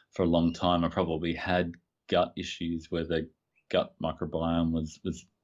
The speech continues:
completely over, overblown. So when they take out all fermentable carbohydrates and just go for a carnivore diet, they, they tend to stabilize that, and all of a sudden they go, "Oh, I feel really good," 'cause you're not,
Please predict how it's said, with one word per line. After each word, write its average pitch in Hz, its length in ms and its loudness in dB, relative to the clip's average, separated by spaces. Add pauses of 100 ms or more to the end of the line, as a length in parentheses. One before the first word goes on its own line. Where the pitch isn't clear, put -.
(160)
completely 90 540 2
over, 82 220 -4 (240)
overblown. 85 720 2
So 85 180 -4
when 87 200 -2
they 80 240 -4 (720)
take 95 260 0
out 82 160 2
all 82 200 -4
fermentable 80 480 -8
carbohydrates 80 960 -2
and 82 80 0
just 78 240 -6
go 82 180 2
for - 160 -6
a - 40 -2
carnivore 92 560 2
diet, 80 400 -2 (120)
they, 85 300 4 (760)
they 92 120 0
tend 87 340 0
to 80 200 0
stabilize 87 760 2
that, 82 320 -2
and 90 100 -2
all 85 200 0
of 85 60 -4
a - 20 -12
sudden 82 160 -4
they 80 60 -2
go, 82 120 -4
"Oh, 87 60 -2
I 87 120 0
feel 85 200 -4
really 78 220 -2
good," 95 360 4
'cause 87 240 2
you're 90 100 2
not, 87 220 0